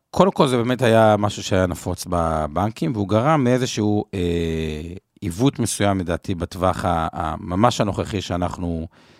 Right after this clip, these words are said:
אה, נמצאים. כלומר, גם אנחנו באנו ואמרנו, "תראו, אם הריביות ירדו, יש בעיה להיות עם כספיות." המרווחים בנובמבר, אני מזכיר, נובמבר היה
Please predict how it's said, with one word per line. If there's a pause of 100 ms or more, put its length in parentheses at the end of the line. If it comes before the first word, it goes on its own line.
(240)
אה, (640)
נמצאים.
כלומר,
גם
אנחנו
באנו
ואמרנו, (560)
"תראו, (120)
אם
הריביות
ירדו,
יש
בעיה
להיות
עם
כספיות." (920)
המרווחים (320)
בנובמבר,
אני
מזכיר,
נובמבר
היה